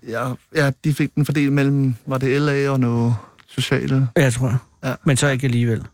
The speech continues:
Speaker 1: Ja, det var, det var noget værre end, øh, et, et show.
Speaker 2: Men du voksede op i byen?
Speaker 1: Jeg har vokset op i byen.
Speaker 2: Og, og, og flyttede til København? Øh.
Speaker 1: Ja, så snart jeg var udlært og, og fik arbejde herinde.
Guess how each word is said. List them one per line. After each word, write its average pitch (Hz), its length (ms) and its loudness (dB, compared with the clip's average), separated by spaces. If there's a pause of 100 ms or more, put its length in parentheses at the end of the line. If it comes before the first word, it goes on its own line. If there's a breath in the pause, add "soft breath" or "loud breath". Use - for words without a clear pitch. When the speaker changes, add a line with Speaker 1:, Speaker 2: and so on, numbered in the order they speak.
(140)
Speaker 1:
Ja, 127 100 -2
det 135 120 0
var, 127 60 0
det 143 140 -4
var 143 60 0
noget 131 180 0
værre 127 120 0
end, 120 140 0
øh, 120 160 -4
et, 135 320 -4
et 139 180 -6
show. 127 260 0 (180)
Speaker 2:
Men 135 120 2
du 139 80 2
voksede 123 340 0
op 160 140 -4
i 202 100 0
byen? 151 360 -4 (140)
Speaker 1:
Jeg 120 80 0
har 120 40 2
vokset 110 220 -2
op 117 100 0
i 113 40 -2
byen. - 260 -4 (200)
Speaker 2:
Og, 120 260 2
og, 123 280 0
og 127 80 -2
flyttede 139 240 0
til 131 60 -2
København? 131 600 0
Øh. 107 140 -10 (600)
Speaker 1:
Ja, 101 160 0
så 104 160 -4
snart 107 340 -2
jeg 117 100 0
var 110 120 0
udlært 117 380 -2
og, 104 240 -4
og - 60 0
fik 107 200 -2
arbejde - 340 -2
herinde. - 280 -2